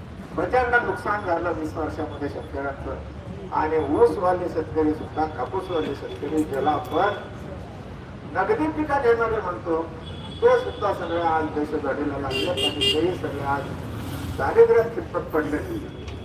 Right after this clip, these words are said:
द्राक्षाचे शेतकरी थोडे सुखी वाटत होते, आता ते कोणते लोक द्राक्षाच्या बागा सोडायला लागलेले आहेत आणि ते कर्जाच्या याच्यात अडकलेले आहेत. ज्याने काही फार टेक्निकल शेती केली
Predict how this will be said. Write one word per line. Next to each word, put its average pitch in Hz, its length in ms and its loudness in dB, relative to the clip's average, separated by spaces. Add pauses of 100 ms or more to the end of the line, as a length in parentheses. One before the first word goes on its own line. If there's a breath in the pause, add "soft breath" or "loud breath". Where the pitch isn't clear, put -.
(400)
द्राक्षाचे 494 580 0
शेतकरी 466 560 0 (400)
थोडे 202 180 0
सुखी 165 280 -6
वाटत 202 360 2
होते, 175 280 0 (640)
आता - 240 -2
ते 196 340 4
कोणते - 580 -4
लोक 160 80 2 (340)
द्राक्षाच्या - 500 0
बागा - 300 -4
सोडायला - 500 2
लागलेले 156 420 0
आहेत - 340 0 (200)
आणि - 280 0
ते 190 280 4
कर्जाच्या 156 840 2 (240)
याच्यात 127 440 -4 (100)
अडकलेले 156 460 0
आहेत. - 800 -6
ज्याने 226 280 4
काही 269 300 4
फार 247 260 6
टेक्निकल 247 440 2 (580)
शेती - 260 0
केली 440 440 4